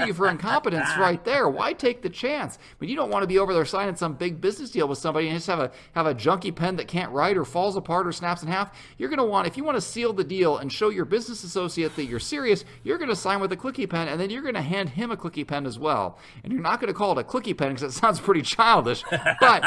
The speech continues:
you're just certainly not going to use a disposable pen because your business deal is not disposable and your colleagues are not disposable.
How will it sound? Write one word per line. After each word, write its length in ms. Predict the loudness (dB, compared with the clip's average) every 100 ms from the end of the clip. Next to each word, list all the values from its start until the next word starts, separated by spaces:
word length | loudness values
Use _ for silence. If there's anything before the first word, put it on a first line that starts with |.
| 2
you're 200 | 2 2 4
just 180 | 2
certainly 320 | 0 0 2 2
not 180 | 2
going 220 | 2 2 4
to 40 |
use 200 | 4 2
a 120 | 0
disposable 560 | -6 -4 0 0 0 -2
pen 300 | 0 -4 -4 -10 -2 0
because 400 | 2 2 2 -4 -6
your 160 | 0 0
business 400 | 0 -4 -6 -4
deal 240 | 0 0
is 100 | 0
not 160 | -2 -4
disposable 580 | -4 -2 -2 -2 -4 -4
and 100 | -2
your 100 | -4
colleagues 640 | -2 0 2 2 0 -2
are 160 | -4 -2
not 220 | -2 -4
disposable. 640 | -10 -4 -4 -4 -8 -14